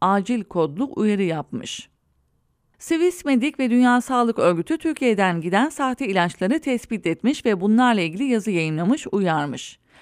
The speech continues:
Bir ilaçla ilgili Sağlık Bakanlığı tik'te yazı yayınlamış.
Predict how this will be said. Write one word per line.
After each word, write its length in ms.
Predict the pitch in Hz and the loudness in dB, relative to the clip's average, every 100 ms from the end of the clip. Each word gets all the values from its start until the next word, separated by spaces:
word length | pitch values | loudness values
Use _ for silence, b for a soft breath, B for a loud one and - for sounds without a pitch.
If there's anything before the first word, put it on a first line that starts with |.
| b 180 | b -2
Bir 160 | 240 | 0
ilaçla 480 | 247 185 170 160 160 | 0 0 0 -2 -6
ilgili 340 | 156 170 311 | -4 -2 -4
Sağlık 420 | 339 254 220 202 - | -4 -2 -2 -2 -4
Bakanlığı 520 | - 170 165 214 339 | -2 -2 0 0 -2
tik'te 400 | - 254 - 214 | -6 -8 0 0
yazı 340 | 269 226 202 | 2 0 0
yayınlamış. 600 | 160 151 147 147 131 - | -2 -2 -4 -6 -10 -14